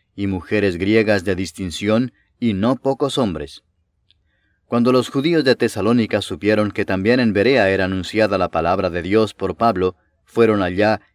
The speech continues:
y también alborotaron a las multitudes. Pero inmediatamente los hermanos enviaron a Pablo que fuese hacia el mar, y Silas y Timoteo se quedaron allí. Y los que se habían encargado de conducir a Pablo le llevaron a Atenas,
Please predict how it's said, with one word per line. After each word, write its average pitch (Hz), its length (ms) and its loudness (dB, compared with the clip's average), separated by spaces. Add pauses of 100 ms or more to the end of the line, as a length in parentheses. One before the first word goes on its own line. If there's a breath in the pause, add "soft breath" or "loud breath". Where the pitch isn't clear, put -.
y 143 120 0
también 107 380 2
alborotaron 120 720 2
a 110 60 0
las 98 160 -2
multitudes. 101 720 -6 (640 soft breath)
Pero 117 200 2
inmediatamente 127 720 0
los 104 160 -2
hermanos 101 420 -2
enviaron 92 400 -2
a 82 100 -4
Pablo 110 380 2
que 95 140 -4
fuese 117 380 0
hacia 98 280 -2
el 90 120 -4
mar, 101 320 -2 (520)
y 80 140 -12
Silas 107 460 -2
y 92 80 -8
Timoteo 107 540 0
se 120 180 -4
quedaron 120 400 0
allí. 110 340 -4 (1000)
Y 117 80 0
los 123 160 0
que 131 100 -2
se 120 140 -2
habían 135 240 2
encargado 101 600 0
de 98 140 0
conducir 95 480 -4
a 92 60 0
Pablo 117 420 0
le 110 140 0
llevaron 113 460 2
a 107 100 2
Atenas, 87 580 -4